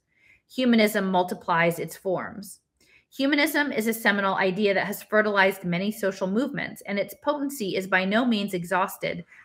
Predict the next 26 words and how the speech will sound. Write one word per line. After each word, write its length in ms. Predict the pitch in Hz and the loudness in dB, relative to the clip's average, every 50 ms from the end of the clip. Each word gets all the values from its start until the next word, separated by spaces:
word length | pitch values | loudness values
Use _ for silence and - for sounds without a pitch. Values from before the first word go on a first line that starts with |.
| _ - | _ 2
by 100 | 202 208 | 2 4
its 180 | 202 196 - - | 4 2 -2 -8
procreative 640 | - - - 294 294 - - 226 202 180 175 175 165 165 - | -6 -2 -2 -2 0 0 0 2 4 4 4 4 2 2 2
efforts 420 | 175 - - 170 151 139 - - | -2 0 0 0 -2 -2 -2 -8
up 160 | - - - | -14 -14 -14
to 100 | - - | -12 -8
date. 320 | 165 190 190 156 - - _ _ _ _ _ _ _ _ - - - - - _ _ | -4 -4 -4 -4 -6 -10 _ _ _ _ _ _ _ _ -20 -20 -20 -20 -20 _ _
Since 320 | - - 294 311 349 320 | -6 0 0 2 2 2
this 280 | - 226 269 311 302 - | 2 4 4 4 2 0
is 220 | - 269 247 - | -4 -6 -4 0
so, 240 | - 233 190 165 165 | 4 4 6 6 6
one 300 | 175 190 196 196 202 208 | 4 4 2 0 0 2
may 100 | 208 208 | 0 0
well 240 | 202 196 208 202 220 | 0 2 2 2 2
expect 460 | 240 233 - - - 208 - - - | 2 0 -2 0 2 2 2 0 -4
to 60 | 208 - | -8 -4
find 340 | - 202 185 185 190 190 | 0 0 2 2 0 -2
some 240 | 190 - 208 202 208 | -4 -2 -2 0 0
of 80 | 214 208 | 0 0
the 100 | 196 190 | 0 0
earlier 300 | - 202 190 196 196 202 | 2 2 2 2 2 0
forms 380 | 202 202 - 196 185 185 190 185 | 0 -2 -2 -2 0 0 -2 -4
of 100 | 202 196 | -6 -8
humanism 540 | - - 196 180 175 170 165 165 185 180 175 | -8 -6 -4 -4 -2 -2 -2 -4 -4 -6 -8
still 240 | - - 180 170 | -6 -4 -4 -4
surviving, 640 | 170 - - 175 190 190 190 185 170 165 151 151 156 | -2 -2 -2 2 4 4 4 4 4 0 -2 -4 -8